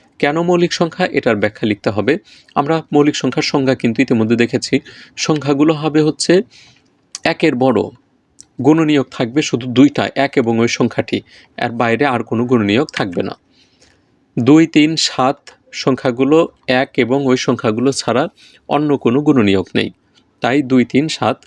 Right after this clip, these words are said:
মৌলিক সংখ্যা। তো শূন্য মৌলিক সংখ্যা হবে না, কারণ শূন্যর কোনো গুণনীয়ক নেই। দুটি গুণনীয়ক থাকতে হবে, এক এবং ওই সংখ্যা, তাছাড়া অন্য কোনো গুণনীয়ক থাকবে না, এরকমই হচ্ছে মৌলিক সংখ্যা।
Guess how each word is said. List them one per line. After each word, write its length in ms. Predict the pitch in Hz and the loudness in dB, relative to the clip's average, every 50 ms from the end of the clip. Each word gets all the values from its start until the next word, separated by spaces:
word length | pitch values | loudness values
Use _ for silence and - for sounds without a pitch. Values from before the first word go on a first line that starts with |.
| _ _ | _ _
মৌলিক 220 | 160 156 135 117 - | 0 0 0 0 -2
সংখ্যা। 320 | - - 113 - - - - - - - - - _ | -4 -8 -8 -6 -6 -8 -8 -8 -14 -20 -20 -8 _
তো 80 | - 151 | 0 0
শূন্য 300 | - - 196 190 185 185 | 2 2 2 2 2 0
মৌলিক 320 | 170 160 156 139 135 123 | 2 2 2 2 2 0
সংখ্যা 280 | - - 131 123 - 139 | -2 -4 -4 -4 -2 -2
হবে 200 | 131 123 110 104 | 0 0 0 0
না, 140 | 110 120 | -2 -4
কারণ 260 | 120 - 131 127 131 123 | -2 -2 -2 -2 -2 -4
শূন্যর 400 | - - 156 151 139 131 127 123 123 - - - - _ _ | -4 -2 -2 0 2 2 2 0 0 -6 -14 -20 -20 _ _
কোনো 180 | - 123 120 | 2 2 4
গুণনীয়ক 460 | 120 127 131 135 135 127 113 107 104 - _ | 4 4 2 4 2 2 2 2 2 0 _
নেই। 160 | 107 110 123 | 0 0 0
দুটি 280 | 131 117 165 160 170 175 | 2 0 0 2 2 2
গুণনীয়ক 420 | 156 165 165 160 156 143 135 127 - | 2 2 0 2 0 0 0 -2 -2
থাকতে 280 | - - 117 - - - | -6 -8 -10 -6 -6 -4
হবে, 300 | 104 104 98 - 143 165 - _ _ _ _ _ - - | -2 -2 0 0 -2 -2 -4 _ _ _ _ _ -10 -4
এক 140 | - 139 127 - | -4 -4 -2 -2
এবং 240 | 143 113 110 113 113 | 0 0 0 0 0
ওই 80 | 113 | -2
সংখ্যা, 420 | 110 - - 107 98 - 113 135 - - _ _ _ _ _ _ _ _ | -2 -2 -4 -4 -2 -4 -4 -4 -4 -10 _ _ _ _ _ _ _ _
তাছাড়া 320 | - 127 - - 147 139 | -4 -4 -2 0 0 0
অন্য 220 | 143 143 135 135 120 | 0 0 0 -2 -4
কোনো 200 | - 113 120 139 | -2 -2 0 0
গুণনীয়ক 420 | 139 139 117 107 104 110 143 151 - | 2 2 2 2 2 0 -2 -2 -4
থাকবে 320 | - - 117 95 92 101 | -6 -8 -6 -4 -4 -4
না, 120 | 90 90 95 - | -4 -4 -4 -2
এরকমই 420 | 127 113 113 - - 131 123 139 135 | -2 -2 -2 -4 -4 -4 -4 -4 -6
হচ্ছে 240 | - 127 - - - 214 - _ _ _ _ _ _ _ - _ _ _ _ _ _ - | -8 -8 -4 -4 -4 -6 -6 _ _ _ _ _ _ _ -20 _ _ _ _ _ _ 0
মৌলিক 260 | 139 120 101 95 - | 2 2 2 0 -2
সংখ্যা। 360 | - - 117 110 - - 127 | -4 -6 -8 -8 -10 -14 -16